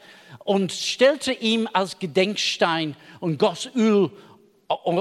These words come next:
auf seine Spitze. Und er gab dieser Stätte den Namen Bethel oder Haus Gottes. Das Haus Gottes. Vielleicht, wenn wir diesen Begriff hören, das Haus Gottes,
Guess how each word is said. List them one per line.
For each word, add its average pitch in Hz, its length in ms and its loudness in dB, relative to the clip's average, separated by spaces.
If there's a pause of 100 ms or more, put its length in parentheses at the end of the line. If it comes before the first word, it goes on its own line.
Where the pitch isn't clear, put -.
auf 185 200 0
seine 165 300 0
Spitze. 151 600 -4 (200)
Und 165 140 -8
er 160 100 -2
gab 180 380 -4
dieser 180 280 -4
Stätte 185 520 0 (280)
den 156 280 -2
Namen 160 500 0 (960)
Bethel 139 920 -4 (400)
oder 117 380 -6 (560)
Haus - 420 -10 (380)
Gottes. - 520 -14 (600)
Das - 320 -8
Haus 160 460 -6 (260)
Gottes. - 640 -8 (800)
Vielleicht, 160 380 -4
wenn 170 160 -2
wir 165 220 0
diesen 151 360 -6
Begriff 151 400 -8
hören, 175 380 -4
das 147 240 -8
Haus 156 260 -8
Gottes, 165 480 -4